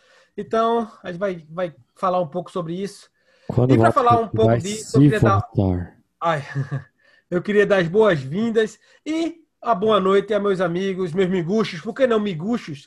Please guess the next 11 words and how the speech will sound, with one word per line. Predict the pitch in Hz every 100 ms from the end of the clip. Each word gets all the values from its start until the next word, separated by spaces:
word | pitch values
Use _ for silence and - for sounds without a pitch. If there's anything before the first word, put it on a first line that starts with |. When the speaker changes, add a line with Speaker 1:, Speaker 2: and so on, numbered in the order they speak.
| -
Speaker 1:
Posso | 339
falar? | 311 220 185
Posso | 285 -
chamar | 262 202
de |
miguxos | 175 190 233
também? | 196 160 180
Posso, | 349 202 175
né? | 196 247 _ _ _ _ _ _ _ _ _ _ _ _ _ _ _
Cristiano. | 302 359 - 294 226 190 156 - _ - 120
Cri-, | 180 285 202 180 262 185 -